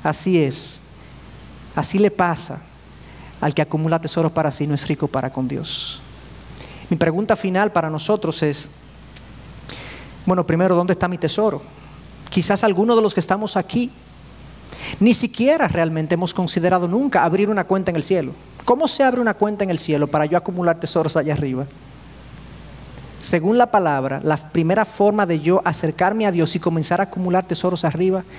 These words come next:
es que yo reconozco mi condición de pecado, yo me arrepiento, yo le digo, "Señor, mi vida está desenfocada.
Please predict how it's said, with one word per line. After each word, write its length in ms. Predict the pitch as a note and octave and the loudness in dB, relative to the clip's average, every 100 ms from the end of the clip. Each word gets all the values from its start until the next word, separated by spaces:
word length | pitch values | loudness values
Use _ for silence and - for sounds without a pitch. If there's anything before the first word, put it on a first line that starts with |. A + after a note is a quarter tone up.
| - - - - - - - | -18 -18 -18 -18 -18 -14 -4
es 100 | E3+ | -2
que 120 | F#3+ | 2
yo 100 | G3+ | 2
reconozco 520 | F3+ G3 F3+ F#3+ - | 2 0 0 0 0
mi 100 | G#3 | -2
condición 440 | G3+ F3 D#3+ - F#3 | 0 -2 0 -2 -2
de 80 | |
pecado, 460 | F#3 E3 E3+ F3 E3 | -2 -2 -2 0 0
yo 140 | D#3+ | 0
me 100 | F3 | 2
arrepiento, 540 | G3 F#3+ - F3+ F3 E3+ | 2 0 2 2 2 2
yo 80 | F3+ | 2
le 80 | |
digo, 120 | F#3 G3 | 4 2
"Señor, 380 | - G3 A3+ | 2 2 2
mi 160 | G#3+ F#3+ | 4 4
vida 160 | G3+ G#3+ | 4 2
está 220 | - G3+ | 2 0
desenfocada. 920 | G3 F#3 F3 - F#3 - A#2+ A2+ C3 | 0 -2 -2 -4 -4 -2 -2 -4 -10